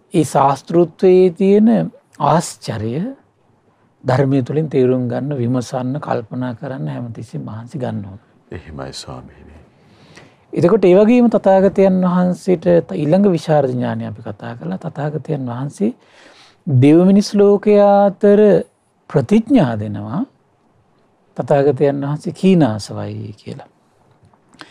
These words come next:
Speaker 1: මේ මේ ආශ්‍රව තථාගතයන් වහන්සේ තුළ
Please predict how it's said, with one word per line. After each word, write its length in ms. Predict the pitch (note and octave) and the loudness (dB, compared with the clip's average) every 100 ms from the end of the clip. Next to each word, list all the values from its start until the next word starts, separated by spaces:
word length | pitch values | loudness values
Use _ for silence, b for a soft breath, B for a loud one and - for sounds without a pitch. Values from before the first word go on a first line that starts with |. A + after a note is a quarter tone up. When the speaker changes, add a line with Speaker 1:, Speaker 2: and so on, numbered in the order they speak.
| b b b b b _ E3 | b b b b b _ -2
Speaker 1:
මේ 340 | D3+ D#3 F#3 | 2 4 4
මේ 300 | G#3 A#3+ B3 | 4 4 4
ආශ්‍රව 600 | A3+ G3+ - - G3 G#3 C#4 D#4+ - - | 2 0 -4 0 2 4 2 0 -8 -12
තථාගතයන් 720 | D#3+ E3+ E3 E3 E3 E3+ D#3+ | -4 0 2 2 2 0 2
වහන්සේ 300 | D#3+ D#3 D#3 | 0 -2 -4
තුළ 160 | D3+ | -6